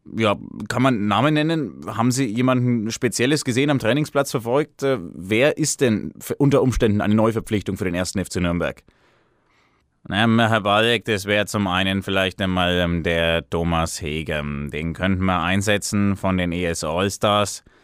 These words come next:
Das wären ungefähr vier Kisten Weizen, die wir an Ablöse überweisen müssten, beziehungsweise hinüberschicken, ähm,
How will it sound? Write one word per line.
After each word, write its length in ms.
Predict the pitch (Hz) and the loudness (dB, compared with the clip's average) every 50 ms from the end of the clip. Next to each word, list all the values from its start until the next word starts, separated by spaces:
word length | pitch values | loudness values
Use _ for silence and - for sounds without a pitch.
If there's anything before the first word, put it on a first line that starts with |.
| _ _ _ _ _ | _ _ _ _ _
Das 220 | _ - 90 85 85 | _ -10 -10 -8 -4
wären 220 | 87 90 92 90 | -4 -2 0 0
ungefähr 560 | 92 95 92 92 87 - - 95 90 90 90 | 0 0 0 0 -2 -2 -2 0 0 0 0
vier 340 | 87 - - - 98 95 95 | -2 -4 -4 -2 0 0 0
Kisten 460 | - - 98 92 - - - 95 85 | 0 0 -2 -2 -2 -4 -4 -4 -2
Weizen, 480 | 82 82 82 90 92 - - 107 95 90 | 0 0 0 0 -2 -2 -4 -2 -2 0
die 80 | 85 90 | 0 0
wir 140 | 92 90 | 0 0
an 120 | 87 85 80 | 0 0 0
Ablöse 640 | 69 82 80 - 87 87 87 85 90 - 90 82 | -2 -4 -6 -4 -2 -2 -2 -2 -2 -2 -2 -2
überweisen 640 | 82 78 80 78 76 76 76 80 90 87 95 90 90 | -2 -2 -2 -4 -2 -2 -2 -2 -2 -2 -2 -2 -2
müssten, 380 | 90 95 92 - - - - 101 | -2 -2 -2 -4 -6 -4 -4 -2
beziehungsweise 880 | 90 90 80 - - 92 87 85 85 85 - - 82 78 85 85 85 85 | -2 -2 -4 -4 -4 -4 -4 -2 -4 -6 -6 -4 -2 -2 -2 -2 -2 -2
hinüberschicken, 720 | 80 85 90 92 98 101 95 - - 101 95 101 98 98 | -2 -2 0 0 2 0 0 0 -2 -2 0 0 0 2
ähm, 320 | 95 92 95 95 92 90 | 2 2 2 0 0 -2